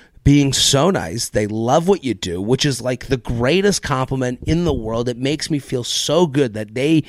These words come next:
got off the couch to leave the house to go see a show because maybe I was on the lineup. And I'm like, "Thank you. It all worked. This is what I want in life."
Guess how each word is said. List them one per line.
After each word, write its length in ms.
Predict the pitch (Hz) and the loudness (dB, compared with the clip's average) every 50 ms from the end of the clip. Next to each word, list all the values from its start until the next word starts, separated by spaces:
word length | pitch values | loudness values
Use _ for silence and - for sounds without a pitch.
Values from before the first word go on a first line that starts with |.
| - - - - - _ | -6 -20 -20 -20 -16 _
got 240 | - 127 120 113 123 | 0 2 2 4 4
off 240 | 147 185 226 233 - | 4 4 4 4 2
the 100 | 185 175 | 0 0
couch 360 | - 175 151 151 151 127 - | 0 0 0 0 0 0 0
to 100 | - 120 | -2 -2
leave 280 | 110 120 156 180 165 156 | -2 0 -2 -2 -2 -2
the 100 | 160 143 | -2 -2
house 340 | 127 131 127 131 127 - - | -2 -2 -2 -4 -4 -4 -4
to 100 | - 117 | -8 -6
go 300 | 107 107 147 170 180 180 | -2 0 2 4 6 4
see 260 | 160 - - 143 143 | 4 2 -2 -2 -2
a 60 | 135 | -2
show 320 | 120 - - 135 123 127 120 | -2 0 0 0 0 0 -2
because 360 | - 117 - 120 107 107 104 | -2 -4 -4 -4 -6 -4 -2
maybe 520 | 113 120 131 143 156 165 170 160 156 156 | -2 0 2 2 4 4 2 2 0 -2
I 240 | 127 107 117 123 131 | -2 -4 -4 -2 -2
was 180 | 127 131 127 110 | 0 0 0 0
on 140 | 117 117 120 | 0 -2 -2
the 80 | 113 | -4
lineup. 460 | 110 110 107 110 113 101 95 95 - | -6 -8 -8 -8 -8 -8 -8 -8 -8
And 100 | 117 120 | -4 -2
I'm 140 | 127 143 147 | 0 0 0
like, 320 | 143 139 135 117 - - _ _ _ | 0 0 -2 -2 -4 -10 _ _ _
"Thank 480 | - - - 151 165 180 165 131 - - | -20 -16 -8 -4 -2 -2 -2 -4 -6 -10
you. 120 | 92 98 | -6 -2
It 60 | 117 | 2
all 280 | 139 170 185 175 151 123 | 4 4 6 4 2 0
worked. 560 | 117 113 123 156 175 151 - - _ - - - - - - - - | 0 2 4 4 4 2 0 -4 _ -20 -20 -20 -20 -20 -20 -10 -4
This 160 | - 190 175 | -2 0 2
is 120 | 190 156 143 | 2 2 2
what 140 | 156 160 | 2 2
I 120 | 151 143 135 | 4 4 2
want 500 | 131 131 123 127 143 165 180 180 175 - - | 2 4 4 4 6 6 6 4 0 -2 0
in 120 | 135 135 | 0 0
life." 680 | 127 123 123 131 139 - - 78 - - - - - | 0 0 -2 -2 -2 -2 -2 -2 -6 -14 -18 -20 -20